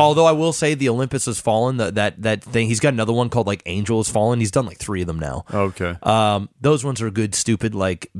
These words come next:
Speaker 1: B li-, B-rated fun.
Speaker 2: Okay.
Speaker 1: Uh, but beyond that, dude, it's Gerard Butler.
Speaker 2: Yeah, he's not all that good.
Speaker 1: No, he's not
Speaker 2: He
Speaker 1: even
Speaker 2: was
Speaker 1: a great
Speaker 2: just barely,
Speaker 1: actor.
Speaker 2: he was just barely good enough for the
Speaker 1: Yeah.
Speaker 2: three hundred.
Speaker 1: Yeah.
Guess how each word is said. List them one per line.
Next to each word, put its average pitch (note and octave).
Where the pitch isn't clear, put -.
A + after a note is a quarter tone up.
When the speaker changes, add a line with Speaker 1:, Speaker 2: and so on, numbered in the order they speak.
Speaker 1:
B G#2+
li-, G2
B-rated G2
fun. G2+
Speaker 2:
Okay. A2
Speaker 1:
Uh, G#2
but G2
beyond A2
that, B2+
dude, B2
it's -
Gerard F2+
Butler. -
Speaker 2:
Yeah, C#3+
he's C3
not B2+
all A2+
that G#2+
good. F#2
Speaker 1:
No, D3
he's A2
not D#3
Speaker 2:
He F#3+
Speaker 1:
even G3
Speaker 2:
was -
Speaker 1:
a A#2+
great B2
Speaker 2:
just G#2
barely, D#3
Speaker 1:
actor. D#3+
Speaker 2:
he F#3
was F3+
just C3+
barely C#3
good B2+
enough A#2+
for G#2+
the G2+
Speaker 1:
Yeah. G#2
Speaker 2:
three G#2+
hundred. A2
Speaker 1:
Yeah. F#2+